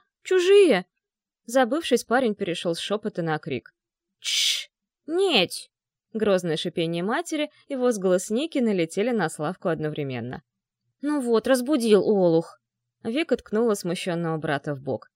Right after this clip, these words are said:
«А потом он хочет, чтобы с ним считались!» «Я не хотел!» Слава подошел к нам,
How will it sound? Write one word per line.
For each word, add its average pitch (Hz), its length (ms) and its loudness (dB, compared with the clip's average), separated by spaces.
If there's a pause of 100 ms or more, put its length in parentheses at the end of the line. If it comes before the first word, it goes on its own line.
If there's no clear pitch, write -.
(140)
«А 277 80 -8
потом 302 300 2
он 277 100 -2
хочет, 277 240 0
чтобы 269 260 0
с 262 80 -4
ним 254 140 -2
считались!» 160 640 0 (560)
«Я 254 140 -2
не 311 100 -4
хотел!» 226 720 0 (600)
Слава 269 320 -2
подошел 170 420 -2
к 185 100 -8
нам, 285 220 -2